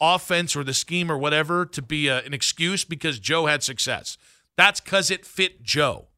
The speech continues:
And if you want Deshaun to be the best version of him, you've gotta put him in the gun.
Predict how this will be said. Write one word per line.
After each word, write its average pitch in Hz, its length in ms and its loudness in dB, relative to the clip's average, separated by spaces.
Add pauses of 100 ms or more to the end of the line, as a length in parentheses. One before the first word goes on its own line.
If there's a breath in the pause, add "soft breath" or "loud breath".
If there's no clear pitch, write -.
(1040)
And 170 320 4
if 151 160 -4
you 170 100 -4
want 170 360 -2
Deshaun 180 560 0
to 175 120 -4
be 170 140 -4
the 147 80 -6
best 156 320 0
version 160 460 0
of 117 100 -4
him, 127 220 -6
you've 139 240 -10
gotta 151 240 2
put 180 180 -2
him 196 80 -2
in 214 80 -2
the 202 60 0
gun. 110 420 -8